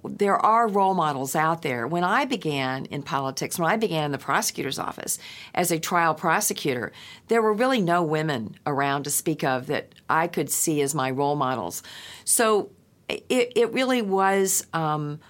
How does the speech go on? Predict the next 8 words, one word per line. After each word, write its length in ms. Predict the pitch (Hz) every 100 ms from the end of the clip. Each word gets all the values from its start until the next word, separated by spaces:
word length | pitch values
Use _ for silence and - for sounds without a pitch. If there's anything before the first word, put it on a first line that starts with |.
| _ _ -
trying 600 | - 202 190 190 185 170
to 320 | 160 151 - - 156
go 260 | - 180 180
along 460 | 175 170 165 165 151
to 80 |
get 320 | 147 135 180 170
along, 720 | 170 160 160 156 156 156 151 - - _ 139 135 - 143
but 360 | 226 202 160